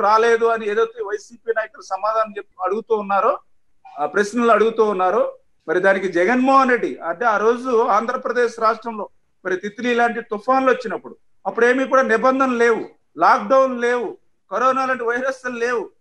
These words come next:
అయినప్పటికీ కూడా ఆయన ప్రక్కనే ఉండి కనీసం ఆ యొక్క బాధితుల్ని పరామర్శించలేదని అడిగితే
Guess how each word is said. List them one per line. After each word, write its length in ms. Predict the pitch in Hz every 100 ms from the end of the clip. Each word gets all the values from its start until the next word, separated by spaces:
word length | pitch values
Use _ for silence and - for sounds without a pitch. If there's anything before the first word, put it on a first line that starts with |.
| _ _
అయినప్పటికీ 960 | 147 240 269 277 269 262 262 262 254 247 220
కూడా 160 | 240 302 - _ _ -
ఆయన 240 | 190 226 226 - 202
ప్రక్కనే 560 | 208 - - 277 277 269
ఉండి 180 | 247 285 -
కనీసం 560 | 214 233 277 - - 277 - _ _ _ _ -
ఆ 80 | 202
యొక్క 180 | 220 220 156
బాధితుల్ని 640 | 170 220 269 285 294 277 277 214
పరామర్శించలేదని 1080 | 240 277 277 269 269 262 254 262 254 240 220
అడిగితే 440 | 247 277 285